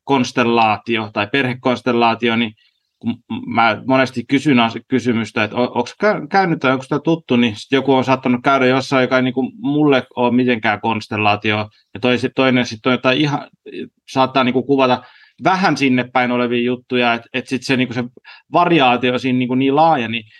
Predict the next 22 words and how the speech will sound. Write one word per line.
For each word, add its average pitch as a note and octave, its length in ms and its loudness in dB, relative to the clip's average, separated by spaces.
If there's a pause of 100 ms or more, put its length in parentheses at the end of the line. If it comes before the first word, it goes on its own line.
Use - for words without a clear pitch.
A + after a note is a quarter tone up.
(120)
mi-, C#3 140 -4
mi-, D3+ 240 -2
millä E3 240 2
sä F3 120 0
itse F3+ 320 0
lähdet D3 220 0
siitä C3+ 240 -2
kiinni, C3 220 2
et, A#2+ 120 -2
et B2+ 120 -4
mitä E3+ 180 0
se F3+ 120 -2
konstellaatio D3+ 640 0
sit C3 160 -6
on, F3 240 2
et A#2+ 80 2
mitä B2+ 220 2
sä A2 200 -6
tutkit, B2+ 500 -2
koska A2+ 260 -4
sitä A#2 220 -2
kumminkin, B2+ 480 0